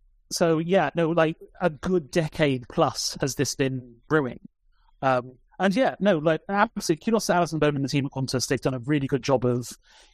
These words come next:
eking out the Halo product part of this first, um, because it seems like economy and premium economy are just gonna be very basic, nine across A three fifty,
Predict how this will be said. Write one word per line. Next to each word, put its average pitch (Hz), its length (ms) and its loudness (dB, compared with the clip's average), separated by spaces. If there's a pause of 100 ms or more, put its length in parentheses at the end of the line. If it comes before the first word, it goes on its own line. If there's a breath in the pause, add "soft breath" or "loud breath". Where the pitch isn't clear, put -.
eking 196 400 0
out 170 260 0
the 147 160 0
Halo 156 440 0
product - 440 -2
part 156 240 0
of 131 120 -6
this 151 200 0
first, - 680 -2 (460 soft breath)
um, 156 320 0 (240)
because 147 320 -2
it 165 80 -2
seems 160 240 0 (100)
like 151 200 2
economy 147 460 0
and 135 100 -2
premium 143 220 0
economy 143 280 -2
are 131 40 0
just 139 140 -4
gonna 151 100 -4
be 139 80 0
very 143 200 2
basic, 135 460 -2
nine 143 220 4
across 139 280 0
A 139 100 2
three 131 200 -2
fifty, 135 520 0